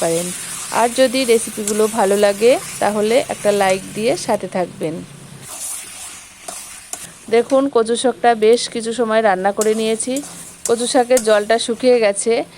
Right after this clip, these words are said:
কচু শাকটা প্রায় হয়ে এসেছে। এবার এক চামচ ময়দা গুলে এই কচু শাকের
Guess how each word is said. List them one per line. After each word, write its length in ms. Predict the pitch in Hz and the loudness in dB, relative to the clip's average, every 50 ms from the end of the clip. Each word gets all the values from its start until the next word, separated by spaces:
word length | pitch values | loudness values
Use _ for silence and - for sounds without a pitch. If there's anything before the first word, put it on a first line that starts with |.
| - - 339 - - - | -8 -6 -6 -6 -8 -4
কচু 200 | - 220 214 240 | -2 -2 0 0
শাকটা 320 | 220 - 240 226 - 240 226 220 | 2 2 2 2 2 2 0 2
প্রায় 260 | - 220 214 214 220 240 269 | 2 2 4 4 4 4 4
হয়ে 160 | 262 226 214 208 214 | 4 4 4 4 4
এসেছে। 340 | - 247 226 220 - 214 208 254 294 - - - _ _ _ _ _ _ _ _ _ _ - - - _ - - - - - - - - - 220 | 4 2 2 2 2 2 2 2 0 -2 -6 -20 _ _ _ _ _ _ _ _ _ _ -20 -20 -20 _ -20 -20 -20 -20 -20 -20 -8 -2 -2 2
এবার 200 | 214 226 233 240 240 208 | 4 4 4 4 4 2
এক 60 | 208 - - - | 0 0 0 2
চামচ 300 | 214 208 214 220 220 - - 220 | 2 2 2 0 -2 -2 -2 -2
ময়দা 320 | 202 202 196 202 196 214 214 208 208 | 2 2 2 2 4 2 2 2 0
গুলে 260 | 202 208 220 233 269 339 - - - | -4 -2 2 2 2 2 2 0 -4
এই 80 | 220 214 - | -4 -2 -2
কচু 180 | 208 208 226 226 226 - | -2 -2 -2 -4 -4 -2
শাকের 320 | 247 220 214 - 214 214 | 0 0 0 0 -2 -4